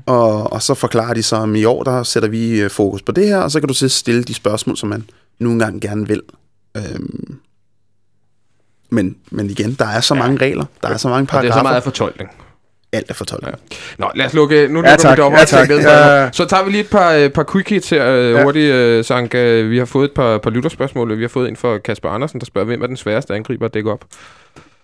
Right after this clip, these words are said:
Speaker 2: Ja, vi kan også spørge på en anden måde. Hvem er den sværeste, du har prøvet at dække op?
Speaker 3: Skal vi ikke også tage fra Superligaen?
Speaker 2: Jo, lad os da både tage, øh, hvad hedder det, sådan overordnet set, og så i Superligaen.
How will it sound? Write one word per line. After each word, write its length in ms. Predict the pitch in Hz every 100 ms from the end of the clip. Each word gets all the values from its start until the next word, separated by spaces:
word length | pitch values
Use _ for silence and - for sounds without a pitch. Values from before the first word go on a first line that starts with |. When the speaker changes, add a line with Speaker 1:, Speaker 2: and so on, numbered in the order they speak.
| _
Speaker 2:
Ja, 40 | -
vi 60 |
kan 60 | -
også 100 | 101
spørge 120 | 110
på 60 | 101
en 60 | 98
anden 120 | 101
måde. 100 | 98
Hvem 140 | 104
er 40 | 107
den 80 |
sværeste, 280 | 101 95 104
du 80 | 95
har 80 | 92
prøvet 280 | - 104 113
at 60 |
dække 180 | - -
op? 80 | - - -
Speaker 3:
Skal 160 | - 147
vi 20 |
ikke 100 | 175
også 80 | -
tage 100 | 151
fra 80 |
Superligaen? 500 | 156 156 156 147 135 - _ -
Speaker 2:
Jo, 80 | 107
lad 80 | 127
os 60 | 123
da 80 | 131
både 160 | 156
tage, 480 | 160 143 123 113 104
øh, 80 | 107 -
hvad 120 | 110
hedder 140 | 110 87
det, 80 | 101
sådan 220 | 95 95
overordnet 360 | - 131 120 110
set, 180 | 101 101
og 60 |
så 80 | 101
i 40 | 104
Superligaen. 500 | 110 107 98 92